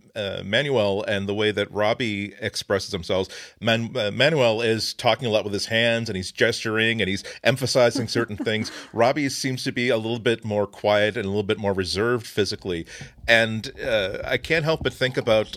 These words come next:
Speaker 1: all the different cues that you get just by what their body is doing and what their body is like. Uh, I'm, I myself, I, I, I like to refer to the fact that my, uh, my social software is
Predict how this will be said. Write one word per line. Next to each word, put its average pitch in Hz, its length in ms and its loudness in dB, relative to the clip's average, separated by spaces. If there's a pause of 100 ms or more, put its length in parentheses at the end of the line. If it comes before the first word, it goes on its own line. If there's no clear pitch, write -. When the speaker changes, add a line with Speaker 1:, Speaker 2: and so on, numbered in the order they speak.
(140)
Speaker 1:
all 120 260 2
the 117 160 2
different 113 400 -2
cues 117 400 -2
that - 160 -4
you 101 80 -6
get 104 340 0
just - 380 -2
by 104 240 4
what 95 220 -6
their 95 120 2
body 98 380 2
is 92 160 -4
doing 98 340 0
and 92 100 -4
what 95 140 0
their 95 140 0
body 90 260 -2
is 90 160 -8
like. 95 340 -2 (440)
Uh, 87 360 -2
I'm, 110 220 4
I 113 140 6
myself, 117 360 2
I, 110 80 4
I, 120 160 4 (160)
I 123 100 4
like 123 180 4
to - 80 -2
refer 110 260 2
to - 80 -4
the 101 80 0
fact 101 240 2
that - 140 -2
my, 98 260 2
uh, 90 220 0
my 101 100 2
social 117 300 0
software 98 600 2
is 92 300 -4